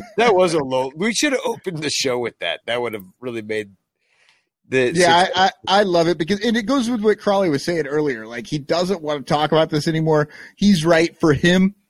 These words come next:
Speaker 2: it's gotta get over. Like, it's so boring, especially for him. And so he's, like, throwing shade. Like, yeah, now you got, you know, Patrick Wisdom and,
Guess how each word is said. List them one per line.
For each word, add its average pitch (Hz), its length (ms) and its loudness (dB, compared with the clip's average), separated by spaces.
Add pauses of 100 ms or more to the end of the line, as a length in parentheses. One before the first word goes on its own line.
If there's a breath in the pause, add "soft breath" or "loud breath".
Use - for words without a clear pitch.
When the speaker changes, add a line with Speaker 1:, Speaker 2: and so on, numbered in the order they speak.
(180)
Speaker 2:
it's 170 180 0
gotta 160 300 2
get 156 160 2
over. 123 260 0
Like, 113 240 0
it's - 220 -6
so 147 500 6
boring, 110 800 2
especially 127 520 -2
for 113 180 0
him. 113 260 2 (580 soft breath)
And 143 460 6 (600)
so 170 240 4
he's, 151 340 0
like, 143 280 2
throwing 131 340 6
shade. 110 420 2
Like, 107 240 -2
yeah, 202 180 4
now 127 140 0
you 180 160 2
got, 143 300 4 (340)
you 143 140 2
know, 110 180 0
Patrick 131 500 -2
Wisdom 139 460 4
and, 127 340 2